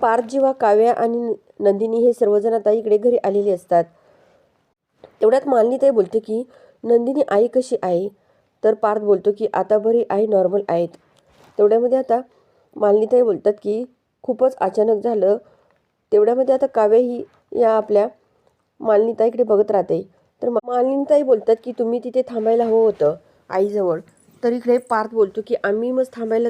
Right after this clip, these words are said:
तयार होतो, परंतु त्यांनी नाही थांबून दिलं." त्यावेळेस इकडे आता मालिनीताई बोलतात की, "मला वाटलं तुम्ही हॉटेललाच गेले, तुम्ही गप्पा मारत असतील, जेवण करीत असतील म्हणून मी नाही कॉल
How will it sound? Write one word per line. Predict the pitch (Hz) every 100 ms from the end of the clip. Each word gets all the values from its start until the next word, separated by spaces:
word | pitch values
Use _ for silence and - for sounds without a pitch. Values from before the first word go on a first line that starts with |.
| 220
तयार | 190 214
होतो, | 214 208
परंतु | 208 202 214 208 233 _ _ _ _ -
त्यांनी | 196 196 220
नाही | 196 214
थांबून | 233 226 220
दिलं." | 208 165 170 _ _ _ _ _ -
त्यावेळेस | 214 233 233
इकडे | 226 214
आता | - 220
मालिनीताई | 220 202 214 226 233
बोलतात | 202 - 202 -
की, | 190 220 _ _ -
"मला | 208 226
वाटलं | 233 220 233
तुम्ही | 233 247
हॉटेललाच | 226 190 214 220 214
गेले, | 202 185 170 - - _
तुम्ही | 220 226
गप्पा | 196 190 214
मारत | 220 214 226
असतील, | 220 220 220
जेवण | 190 185 196
करीत | 208 214 214
असतील | 214 208 214
म्हणून | 214 214
मी | 226 220
नाही | 196 196
कॉल | 226